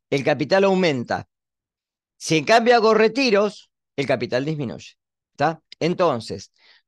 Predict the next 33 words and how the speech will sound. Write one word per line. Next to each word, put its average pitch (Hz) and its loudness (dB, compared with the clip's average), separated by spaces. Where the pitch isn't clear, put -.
todo 311 2
lo 254 4
que 208 0
sea 147 0
en 143 -4
forma 214 0
de 160 0
calor 143 0
o 120 -6
en 131 -6
forma 185 -2
de 143 0
trabajo 135 -2
que 170 2
le 175 4
aporte 180 0
o 143 2
una 240 4
fuente 233 2
calorífica 165 -2
o 151 -4
que 170 0
se 165 0
le 165 4
realice 185 0
trabajo 147 0
sobre 196 2
el 202 2
sistema, 170 -2
aumenta 196 2
su - -4
energía 143 -2
interna. 92 -8